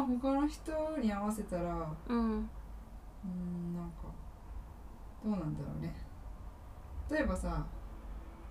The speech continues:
Speaker 1: まあうちいつもこの例えがよくわかんない話しちゃう。あの、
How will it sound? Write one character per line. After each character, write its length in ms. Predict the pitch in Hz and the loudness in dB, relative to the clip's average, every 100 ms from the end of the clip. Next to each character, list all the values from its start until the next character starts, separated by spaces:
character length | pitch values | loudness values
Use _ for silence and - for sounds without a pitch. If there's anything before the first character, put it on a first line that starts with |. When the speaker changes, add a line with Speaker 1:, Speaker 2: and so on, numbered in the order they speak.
| - - - 185 | -10 -8 -8 -2
Speaker 1:
ま 120 | 185 | 4
あ 80 | 180 | 4
う 80 | 180 | 4
ち 240 | 196 196 | 2 0
い 40 | |
つ 140 | 190 370 | 0 0
も 140 | 349 | 2
こ 100 | 247 | 8
の 400 | 220 240 240 233 254 254 247 | 10 10 8 6 6 6 6
例 80 | 262 | 6
え 40 | |
が 80 | 247 | 8
よ 280 | 214 214 220 | 8 8 6
く 100 | 208 | 6
わ 120 | 180 | 4
か 120 | 190 | 4
ん 80 | 190 | 2
な 80 | 175 | 2
い 80 | 180 | 2
話 320 | 175 180 190 | 0 -2 -4
し 40 | |
ち 140 | - 165 | -4 -4
ゃ 40 | |
う。 80 | 175 - - - - | -4 -6 -10 -12 -12
あ 260 | - 208 | -4 -2
の、 80 | 196 | 0